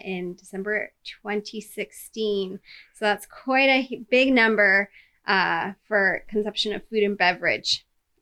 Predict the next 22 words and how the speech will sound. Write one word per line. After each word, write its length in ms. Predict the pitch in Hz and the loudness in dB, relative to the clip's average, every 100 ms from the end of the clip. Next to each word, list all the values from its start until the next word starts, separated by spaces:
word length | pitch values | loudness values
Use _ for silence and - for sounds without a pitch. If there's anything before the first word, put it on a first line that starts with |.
| - | -10
And 580 | 180 185 185 185 180 175 - - _ _ _ | -6 -4 -4 -4 -6 -8 -14 -16 _ _ _
then 420 | 226 220 226 226 220 - _ | 2 4 4 2 -2 -16 _
we 140 | 247 208 | 0 4
go 240 | 240 233 | 4 4
to, 720 | 226 - 262 247 226 220 208 - - | 0 -2 2 2 4 4 4 0 -4
um, 380 | 185 170 - - | -2 0 -2 -4
another 440 | 202 190 196 320 277 | -2 2 2 2 0
big 460 | 220 175 165 - _ - | 2 0 0 -4 _ -2
consumption, 920 | 208 190 165 - 147 143 160 208 240 _ - | -2 0 -2 -2 -6 -4 -6 -8 -14 _ -4
um, 500 | 180 170 175 185 196 _ _ _ - | 0 0 0 -4 -8 _ _ _ -4
and 300 | 190 190 - | 0 0 0
I 140 | 208 | -2
find 360 | 202 214 214 214 | 0 2 4 2
this 200 | 208 202 | 0 -4
is 120 | 196 | -4
kind 320 | - 339 466 | 2 4 4
of 80 | 262 | 4
big 200 | 226 196 | 2 0
this 160 | 208 | -2
time 180 | 240 214 | 0 2
of 140 | 208 202 | 2 4
year, 280 | 196 196 | 4 2